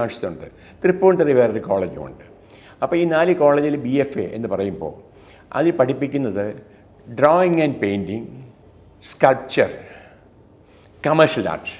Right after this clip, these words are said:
മൂന്ന് വിഷയങ്ങളാണ്. കമേഴ്ഷ്യൽ ആർട്ട് ഒരുപാട് ജോലിക്ക് സ-, നല്ല സാധ്യതയുള്ള, പക്ഷേ ചിത്രരചന പാഠം ഉണ്ടായിരിക്കണം, അത് ഒരു വഴിയാണ്. മറ്റൊന്ന് ഫൈനാൻസ് പ്രൊഫഷൻസ് പറയും.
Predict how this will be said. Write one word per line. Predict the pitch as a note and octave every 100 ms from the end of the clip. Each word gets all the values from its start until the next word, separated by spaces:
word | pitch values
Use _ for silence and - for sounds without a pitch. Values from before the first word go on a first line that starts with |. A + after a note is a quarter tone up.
| -
മൂന്ന് | A#2 A#2+
വിഷയങ്ങളാണ്. | F#2+ - G2 F2+ D#2 - - - - -
കമേഴ്ഷ്യൽ | B2 D#3+ E3+
ആർട്ട് | F3+ F3
ഒരുപാട് | D3 E3 F3+ F#3+ E3+ - - - - - - -
ജോലിക്ക് | A#2+ C#3 E3 D#3
സ-, | D3+
നല്ല | C#3 C#3 D3+ F3
സാധ്യതയുള്ള, | E3 C#3+ C#3 B2 A#2 F#2+
പക്ഷേ | - F#3+ - - - - _
ചിത്രരചന | F#2+ A#2+ A#2 B2 C3+
പാഠം | C3 A#2+ C#3 E3 C3
ഉണ്ടായിരിക്കണം, | G#2+ G2 G2 F2+ F#2+ F2+ F2 - - - -
അത് | E3 -
ഒരു | - G2+
വഴിയാണ്. | F2+ E2 E2 D#2 C#2 - - - - G2+
മറ്റൊന്ന് | A#2 - E3+ C#3+ A2 C3 - - - - _ -
ഫൈനാൻസ് | - C3 F3+ G3 G3 G3
പ്രൊഫഷൻസ് | B2+ B2+ - D#3 -
പറയും. | G#2+ D#2+ D2+